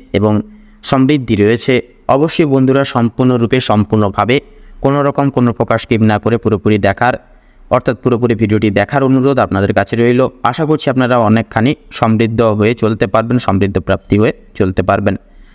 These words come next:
সেক্ষেত্রে বন্ধুরা ভিডিওটি ভালো লাগলে পুরোপুরি দেখে অবশ্যই আপনারা একটি লাইক করবেন। কমেন্ট বক্সে "জয় শ্রী শনি মহারাজের জয়" অবশ্যই লিখে যাবেন। শনি মহারাজের কৃপা এবং আশীর্বাদ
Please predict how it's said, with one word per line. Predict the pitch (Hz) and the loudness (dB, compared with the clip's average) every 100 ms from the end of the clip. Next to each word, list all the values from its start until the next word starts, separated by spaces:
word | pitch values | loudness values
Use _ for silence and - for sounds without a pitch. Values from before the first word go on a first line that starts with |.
| - | -4
সেক্ষেত্রে | 165 165 165 | -2 -2 -2
বন্ধুরা | 151 156 151 165 | 0 0 0 0
ভিডিওটি | 151 139 131 | 0 0 2
ভালো | 139 131 131 | 2 2 2
লাগলে | 127 123 131 135 | 2 2 2 2
পুরোপুরি | 127 117 120 117 | 0 -2 0 0
দেখে | 113 113 135 135 - | 0 -2 0 0 0
অবশ্যই | 113 123 127 - 143 | -2 -2 -2 -2 0
আপনারা | 127 - 117 117 110 | 0 0 0 2 0
একটি | - 107 | 0 0
লাইক | 98 110 110 | 2 0 0
করবেন। | 127 120 135 135 - - - - - | -2 0 0 -2 -8 -20 -20 -20 -4
কমেন্ট | 127 120 113 | 0 2 2
বক্সে | 117 - - 120 117 - _ _ - - | 0 -2 0 0 0 -4 _ _ -12 -4
"জয় | 123 147 151 156 | 0 2 2 0
শ্রী | - 135 | -2 -2
শনি | 127 123 120 | 0 0 2
মহারাজের | 120 110 120 127 135 | 2 0 0 0 0
জয়" | 127 139 123 | 0 2 2
অবশ্যই | 120 131 - | 0 0 0
লিখে | 110 104 101 | 0 0 0
যাবেন। | 98 98 | 0 0
শনি | 104 135 135 | 0 0 2
মহারাজের | 139 135 139 135 139 131 | 2 2 0 0 -2 0
কৃপা | 131 131 147 147 | -2 0 2 2
এবং | 139 131 | 0 0
আশীর্বাদ | 110 107 113 101 107 | 0 0 -2 0 0